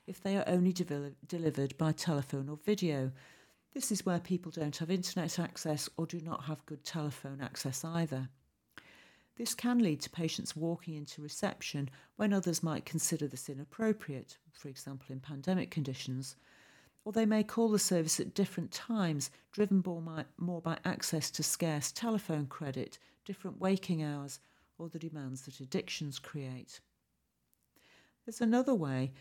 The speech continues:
in which remote consultations may actually fuel demand for services.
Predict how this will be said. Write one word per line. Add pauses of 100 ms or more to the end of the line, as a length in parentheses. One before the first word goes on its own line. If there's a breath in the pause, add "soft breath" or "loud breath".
(160 loud breath)
in
which
remote
consultations (140)
may
actually
fuel
demand
for
services.